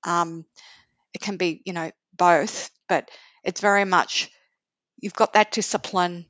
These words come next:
and that drive to do something, you'll do it. So you want to achieve, say, a degree, you've gotta have that discipline to, to actually do each step of the way to get that degree. You know, it might be losing weight.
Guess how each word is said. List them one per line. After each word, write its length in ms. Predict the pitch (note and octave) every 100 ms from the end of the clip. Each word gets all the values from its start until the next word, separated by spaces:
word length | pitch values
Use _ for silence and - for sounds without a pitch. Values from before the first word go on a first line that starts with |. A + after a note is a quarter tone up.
| _
and 180 | F#3+ F#3
that 140 | -
drive 420 | - F3+ E3 E3+ -
to 100 | F3
do 200 | F3+ F3+
something, 360 | - F3+ E3
you'll 140 | F3 G3
do 240 | A3+ A#3
it. 160 | D3 -
So 320 | - G#3+ G3+ - - _ _
you 100 | A#3+
want 140 | A3+ A#3
to 60 |
achieve, 440 | G3+ - G#3+ F#3+ G3
say, 260 | - G3
a 60 | F3
degree, 640 | F#3 - F#3+ F3 E3+ D4 _ _ _ _ _
you've 60 | G3
gotta 120 | C4
have 160 | B3 G#3
that 160 | E3
discipline 540 | - G3 A#3+ - G3 F3+
to, 140 | G3 D#3 _ -
to 140 | G3+
actually 480 | - - F#3+ E3+ E3 _ _ _ _ _ _ _ _ _ -
do 180 | A3 A3+
each 280 | G3 G3 -
step 420 | - - G3 -
of 80 | F3
the 100 | F3
way 400 | F3 E3+ D#3+ D#3+
to 100 | -
get 220 | G3+ F#3+ F3+
that 180 | C#3+ -
degree. 500 | E3 D#3+ D#3+ C#3+ D#3 _ _ _ _ _ _ _ _ _ -
You 80 | F#3+
know, 120 | F#3
it 100 | -
might 220 | F#3+ -
be 100 | F#3
losing 400 | F#3 G3+ F3+ F#3+
weight. 240 | A3 G#3